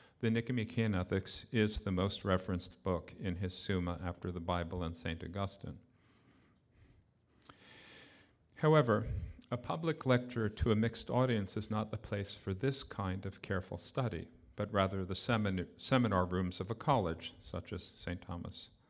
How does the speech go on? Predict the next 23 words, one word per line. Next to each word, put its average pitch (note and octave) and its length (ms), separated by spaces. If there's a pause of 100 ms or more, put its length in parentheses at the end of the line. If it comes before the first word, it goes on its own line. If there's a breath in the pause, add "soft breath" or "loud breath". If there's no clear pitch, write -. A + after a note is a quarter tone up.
(180 soft breath)
Aquinas F2+ 400
Co-, - 260
Thomas F2+ 300
Aquinas F2+ 340
College. - 400 (560 loud breath)
And C3+ 100
besides, C#3 460
in B2 80
the A#2 60
space B2 420
of G#2+ 180
one A#2 240
hour, A#2+ 460
only A2+ 280
the G#2 100
merest G#2 520
snippet B2 560
could G2 220
be G2+ 80
examined F#2+ 540
in F#2 120
any F2+ 200
detail. G#2 500